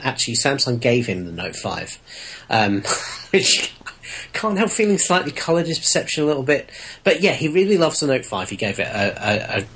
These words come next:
it's a fantastic device, he says, uh, and it's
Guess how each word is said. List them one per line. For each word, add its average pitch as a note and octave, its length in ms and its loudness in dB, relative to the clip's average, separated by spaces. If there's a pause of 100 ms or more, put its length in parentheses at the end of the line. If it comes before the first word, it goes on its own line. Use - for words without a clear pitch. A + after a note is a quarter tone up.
it's - 180 -2
a - 40 -14 (100)
fantastic C3+ 600 2
device, C#3 360 2
he - 80 -2
says, - 480 -2 (420)
uh, - 40 -10
and G#2+ 300 -2
it's - 160 -2